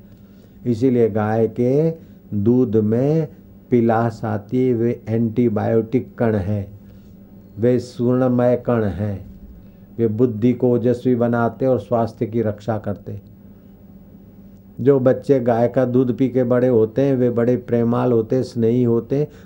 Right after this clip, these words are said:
और एक दूसरे भाई बहन को, एक दूसरे को संभाल लेते। लेकिन जो छोरे भैंस का दूध पी के बड़े होते हैं वो संपत्ति के लिए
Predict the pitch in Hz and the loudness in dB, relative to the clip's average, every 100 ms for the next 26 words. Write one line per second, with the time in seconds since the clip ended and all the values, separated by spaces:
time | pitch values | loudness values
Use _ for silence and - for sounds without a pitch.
0 | - 120 127 120 120 120 127 120 104 110 | -8 -2 0 0 0 0 0 0 0 0
1 | 123 113 110 117 139 135 120 120 113 117 | 0 0 0 0 0 0 -2 -2 -4 -4
2 | 113 117 - 110 98 120 110 98 - - | -4 -4 -2 -2 -2 -2 -4 -8 -14 -20
3 | - - - - 117 113 123 117 127 127 | -20 -20 -20 -6 -2 0 0 2 2 0
4 | 127 123 123 90 98 104 - 127 123 113 | 0 2 2 0 -2 -2 0 0 2 0
5 | 110 113 120 113 120 117 104 123 123 117 | -2 -2 0 0 0 0 0 0 0 0
6 | 120 113 117 104 113 117 113 113 | -2 0 -2 -2 -2 0 0 -2